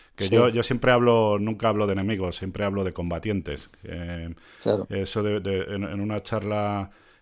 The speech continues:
Speaker 1: eh, que tuvimos con la hija del capitán Aya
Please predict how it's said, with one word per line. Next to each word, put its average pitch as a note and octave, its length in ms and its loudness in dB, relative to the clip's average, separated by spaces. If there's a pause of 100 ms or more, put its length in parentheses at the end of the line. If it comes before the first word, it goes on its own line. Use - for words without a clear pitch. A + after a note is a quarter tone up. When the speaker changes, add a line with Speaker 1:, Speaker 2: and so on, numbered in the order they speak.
Speaker 1:
eh, F#2 1160 -4 (200)
que - 140 -8
tuvimos G2+ 420 -4
con F#2 140 -4
la F2 100 -2
hija G#2 180 -4
del F#2 140 -2
capitán F2+ 380 -4
Aya G#2+ 380 -4